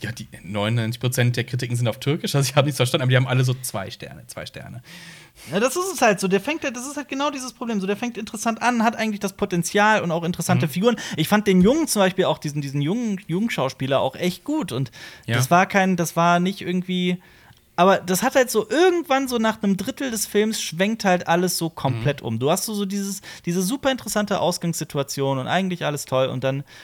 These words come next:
Speaker 2: zwingst du dich aber
Speaker 1: Mhm.
Speaker 2: dazu, diesen völlig irren Weg zu gehen mit diesem Twist und, ah. Und
Speaker 1: Und,
Speaker 2: der, und deiner
Speaker 1: und
Speaker 2: Figur, die immer irrer handelt und, ja.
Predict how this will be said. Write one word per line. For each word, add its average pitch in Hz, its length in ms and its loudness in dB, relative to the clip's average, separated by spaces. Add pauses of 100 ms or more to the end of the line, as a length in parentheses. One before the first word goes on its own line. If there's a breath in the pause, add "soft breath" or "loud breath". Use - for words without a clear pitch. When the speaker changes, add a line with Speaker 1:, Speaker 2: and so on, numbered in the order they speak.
Speaker 2:
zwingst 220 380 0
du - 20 -6
dich 185 140 -4
aber 151 100 2
Speaker 1:
Mhm. 147 60 2
Speaker 2:
dazu, 147 180 -4
diesen 139 240 -4
völlig 214 640 -6
irren 180 400 2 (140)
Weg 180 200 -2
zu 170 120 -2
gehen 151 260 0
mit 143 120 -6
diesem 135 200 -2 (140)
Twist - 420 2
und, 135 320 -6 (300)
ah. 151 300 2 (600 loud breath)
Und 135 100 2
Speaker 1:
Und, 135 80 4
Speaker 2:
der, 160 120 6
und 160 80 4
deiner 160 140 8
Speaker 1:
und 156 40 4
Speaker 2:
Figur, 175 280 6
die 170 160 2
immer 175 380 4
irrer 165 300 4
handelt 165 460 2
und, 135 400 -8
ja. 135 180 -8